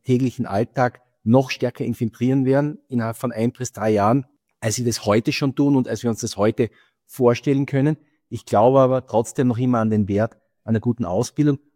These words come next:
und auch einer Fachgesellschaft, die da nicht nur mitschwimmt, sondern versucht auch ständig zu reflektieren, was ist neu, wo geht der Zug hin, wie müssen wir darauf reagieren, zum Beispiel in unseren Ausbildungscurricula oder zum Beispiel im Angebot mit dem Jahreskongress.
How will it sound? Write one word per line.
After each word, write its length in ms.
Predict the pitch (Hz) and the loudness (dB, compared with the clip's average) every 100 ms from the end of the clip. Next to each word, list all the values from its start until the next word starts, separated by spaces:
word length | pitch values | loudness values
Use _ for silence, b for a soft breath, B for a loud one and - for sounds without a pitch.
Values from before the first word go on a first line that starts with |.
| - | -6
und 200 | 170 180 | -2 -2
auch 80 | 160 | 0
einer 160 | 135 | -2
Fachgesellschaft, 840 | - 95 123 - - 143 - 147 - _ _ _ - | -2 -4 -4 -6 -4 -4 -2 -6 -8 _ _ _ -8
die 100 | 131 | -2
da 380 | 120 120 117 _ - | 2 2 0 _ -6
nicht 240 | 151 - | -6 -2
nur 100 | 135 | 2
mitschwimmt, 640 | 127 139 - 156 196 - _ _ _ | 2 0 -4 -2 -2 -4 _ _ _
sondern 300 | - 127 131 | -4 0 0
versucht 520 | - 117 139 160 - | -4 -4 -2 -2 0
auch 220 | 135 127 - _ _ | -2 -2 -10 _ _
ständig 340 | - 139 - | -2 -2 -2
zu 100 | 135 | -4
reflektieren, 600 | 127 120 123 - 143 143 | -2 -2 -8 -2 0 0
was 120 | 123 | -2
ist 140 | 123 - | -4 -2
neu, 400 | 104 113 143 143 | 2 4 2 0
wo 180 | 131 120 | -4 -4
geht 200 | 127 - | -4 -8
der 100 | 117 | -12
Zug 260 | - 143 - | -8 -10 -4
hin, 360 | 139 160 170 b b | -2 0 -2 b b
wie 120 | - 135 | 0 4
müssen 200 | 143 147 | 4 2
wir 80 | 131 | 0
darauf 320 | 123 120 - | 2 0 0
reagieren, 640 | 113 104 - 135 156 151 b _ | -2 -2 2 4 4 0 b _
zum 200 | - 139 | -4 0
Beispiel 340 | 123 120 - | 2 0 0
in 60 | 117 | -2
unseren 240 | 110 107 | -2 -4
Ausbildungscurricula 1040 | 107 120 131 139 135 - 135 131 - 135 113 | 0 0 0 -2 -2 -2 -2 -2 2 2 4
oder 200 | 113 117 | 2 2
zum 140 | 110 | -2
Beispiel 260 | 110 - 110 | -4 -4 -6
im 60 | |
Angebot 560 | 98 110 110 104 104 107 | -2 -4 -2 2 2 0
mit 120 | 104 | -4
dem 100 | 95 | -2
Jahreskongress. 800 | 80 82 - 92 - - - - | -4 -8 -10 -10 -12 -8 -8 -10